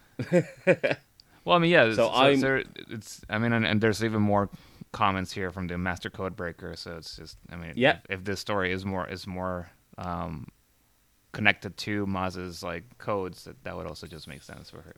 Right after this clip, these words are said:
Speaker 2: for him to
Speaker 1: But it's
Speaker 2: be
Speaker 1: also one of the most, um, so despite the character being decades old,
Speaker 2: Mm-hmm.
Speaker 1: West End Games pull, the story itself is the most original.
Speaker 2: Okay.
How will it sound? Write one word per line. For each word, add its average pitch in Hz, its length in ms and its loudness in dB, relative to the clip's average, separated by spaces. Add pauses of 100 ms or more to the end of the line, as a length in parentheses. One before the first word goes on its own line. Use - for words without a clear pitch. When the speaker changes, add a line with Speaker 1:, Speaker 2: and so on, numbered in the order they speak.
Speaker 2:
for 82 340 -14 (140)
him 85 160 -10
to 80 100 -10
Speaker 1:
But 156 80 6
it's 151 140 4
Speaker 2:
be 170 40 4
Speaker 1:
also 151 220 4
one 127 160 4
of 120 60 4
the 117 80 0
most, 120 260 2
um, 104 320 2 (600)
so - 260 2 (100)
despite 151 500 2
the 123 80 -2
character 113 440 0
being 87 380 -4 (680)
decades 98 400 -2
old, 85 320 -6 (200)
Speaker 2:
Mm-hmm. 107 300 -4
Speaker 1:
West 98 300 -8
End 85 180 -6
Games 85 300 -6
pull, 98 400 -2 (880)
the 120 80 -4
story 156 400 4
itself 101 440 2
is 90 140 -4
the 101 100 -6
most 95 440 -2 (100)
original. 90 640 -6 (120)
Speaker 2:
Okay. 104 260 0